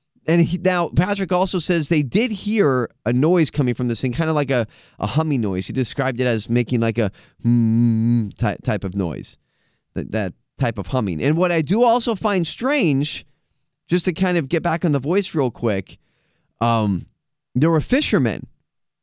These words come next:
who were out on the, on the water at the same time. And on the same night, these fishermen actually recount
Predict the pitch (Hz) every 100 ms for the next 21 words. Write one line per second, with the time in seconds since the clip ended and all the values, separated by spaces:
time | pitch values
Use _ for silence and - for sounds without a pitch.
0 | _ - 160 165 156 165 156 - _ 165
1 | 180 - 156 160 147 131 - 135 143 131
2 | 175 269 254 120 120 - _ _ _ _
3 | _ - 160 175 170 190 170 151 175 226
4 | 147 85 90 - _ _ _ 160 165 165
5 | 151 - - _ _ 156 196 247 214 -
6 | 220 190 160 226 269 120 - - - _
7 | _ 156 185 - 269 339 311 185 123 107
8 | - 139 135 - 160 131 117 107 107 -
9 | _ _ _ _ _ _ _ _ - 147
10 | 160 175 156 147 -